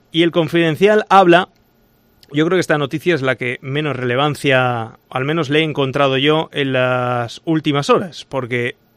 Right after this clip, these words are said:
viene a hablar de una supuesta reunión que hubo entre, eh, dirigentes de la Sociedad Deportiva Huesca y personas que no han sabido identificar, previo al partido Real Madrid-Huesca.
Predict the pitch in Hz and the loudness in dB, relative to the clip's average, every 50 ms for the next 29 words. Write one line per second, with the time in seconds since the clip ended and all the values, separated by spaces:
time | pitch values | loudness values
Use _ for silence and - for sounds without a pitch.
0 | _ _ _ _ _ _ 151 147 147 147 170 175 170 165 156 156 151 147 156 156 | _ _ _ _ _ _ -18 -8 -2 0 2 2 2 2 2 2 4 2 2 0
1 | - _ - _ _ _ _ _ _ _ _ _ _ - 135 131 135 131 127 123 | -4 _ -20 _ _ _ _ _ _ _ _ _ _ -8 0 2 2 2 2 2
2 | 123 120 117 117 117 113 113 110 113 - - _ 175 170 170 170 170 165 - - | 0 -2 -2 -4 -4 -6 -8 -10 -10 -14 -8 _ -2 0 0 0 -2 -4 -6 -10
3 | - - - 147 127 - 175 190 196 - - - 165 160 165 - - - 131 - | -14 -10 -8 -8 -2 4 6 6 6 4 2 0 0 0 -2 -4 -10 -12 -10 -6
4 | 127 135 139 135 139 151 165 165 151 139 143 156 160 170 _ _ _ _ _ _ | -2 0 0 2 4 4 4 4 4 2 0 -4 -8 -12 _ _ _ _ _ _
5 | _ _ - 131 139 147 151 147 139 143 151 165 - _ _ _ _ _ _ _ | _ _ -2 0 2 4 4 2 2 -2 -4 -4 -8 _ _ _ _ _ _ _
6 | _ _ - 143 143 147 135 - 147 151 151 156 160 - - _ _ _ _ _ | _ _ -2 -2 -2 -2 -2 -2 0 2 2 2 0 -2 -6 _ _ _ _ _
7 | _ _ 131 123 120 117 117 113 113 113 110 113 127 127 123 - 151 139 131 120 | _ _ -8 -6 -6 -4 -4 -4 -6 -6 -4 -4 -4 -4 -2 0 0 0 0 0
8 | 143 131 131 135 131 127 - 139 123 - 147 139 131 143 135 123 139 135 131 127 | -2 0 2 2 2 2 0 -2 -4 -2 -2 0 0 -2 -2 0 0 0 2 0
9 | 127 - - 147 147 - 170 151 - 151 127 - 135 143 151 - - 139 135 135 | -2 0 0 0 0 0 -2 -2 -2 -2 -2 -2 -2 -4 -2 -2 -2 -2 -2 -4
10 | 120 - 127 127 135 131 131 127 123 - - 147 139 131 135 123 123 120 127 - | -4 -4 -2 -2 -2 -2 0 -2 -2 -2 -2 -2 -2 0 0 -2 -2 -6 -4 -4
11 | 151 147 - 185 131 98 - _ _ _ _ _ _ _ _ _ _ _ _ _ | -4 2 4 4 4 2 0 _ _ _ _ _ _ _ _ _ _ _ _ _
12 | _ _ _ _ _ _ _ _ _ _ _ _ 185 185 185 185 202 208 185 - | _ _ _ _ _ _ _ _ _ _ _ _ 4 4 6 6 6 4 6 6
13 | 156 147 135 151 147 151 175 165 147 139 131 131 127 120 113 110 98 98 90 - | 4 4 4 2 2 4 2 4 4 2 2 2 0 -2 -2 -4 -8 -10 -14 -16
14 | - - - - | -18 -20 -20 -20